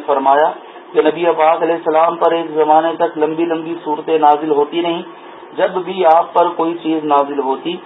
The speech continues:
تو آپ کسی لکھنے والے کو بلاتے اور فرماتے،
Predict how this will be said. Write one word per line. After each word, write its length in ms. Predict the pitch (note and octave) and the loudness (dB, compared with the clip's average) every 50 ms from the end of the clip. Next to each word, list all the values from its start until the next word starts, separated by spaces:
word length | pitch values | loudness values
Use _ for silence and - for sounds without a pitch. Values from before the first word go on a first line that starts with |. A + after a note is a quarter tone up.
| - - - - | -20 -20 -12 -2
تو 100 | - D#3 | 0 2
آپ 180 | D#3+ E3 D#3+ - | 2 2 0 -2
کسی 200 | E3 D#3 E3 E3 | -10 -10 -8 -8
لکھنے 340 | C#3+ C#3+ C#3+ D3 E3 E3 D#3+ | -8 -8 -10 -10 -6 -2 2
والے 300 | D3+ D3 D3 D3+ D3+ D3+ | 4 4 6 4 4 4
کو 120 | D#3 D3+ | 4 0
بلاتے 440 | C#3 C#3 C#3 C#3 C#3+ D3 D3 D#3+ D#3+ | 2 4 4 4 4 4 2 2 2
اور 80 | D#3 D3+ - | 2 2 2
فرماتے، 420 | D#3 C#3+ C#3 C#3+ C#3+ D3+ D#3 E3 | 0 0 2 4 4 2 2 0